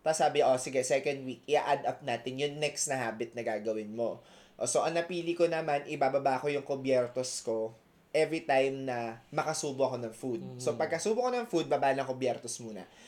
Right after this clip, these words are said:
Speaker 1: Iinom naman ako ng tubig. So, parang mas nagiging detal-, detalyado siya.
Speaker 2: Detalyado siya.
Speaker 1: The next day, ang next naman namin is mag-weigh ng sarili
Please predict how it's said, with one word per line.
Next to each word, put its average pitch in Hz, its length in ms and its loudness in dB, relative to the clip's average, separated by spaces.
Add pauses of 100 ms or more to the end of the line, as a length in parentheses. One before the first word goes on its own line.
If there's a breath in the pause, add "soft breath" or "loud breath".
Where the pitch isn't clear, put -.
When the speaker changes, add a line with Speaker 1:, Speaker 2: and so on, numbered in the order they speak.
(120)
Speaker 1:
Iinom 226 480 0
naman 170 240 4
ako 151 160 2
ng 139 180 2
tubig. 135 220 -2
So, 220 160 4
parang 214 320 6
mas 196 160 0
nagiging 156 480 -2 (480)
detal-, 143 480 2
detalyado 143 640 2
siya. 131 240 0
Speaker 2:
Detalyado 113 400 -2
siya. - 140 -14
Speaker 1:
The 180 100 8
next 247 400 2
day, 143 320 0
ang 156 400 0
next 175 320 0
naman 165 240 -2
namin 135 320 0
is 143 260 0
mag-weigh 147 640 -2
ng 143 80 -4
sarili 127 400 0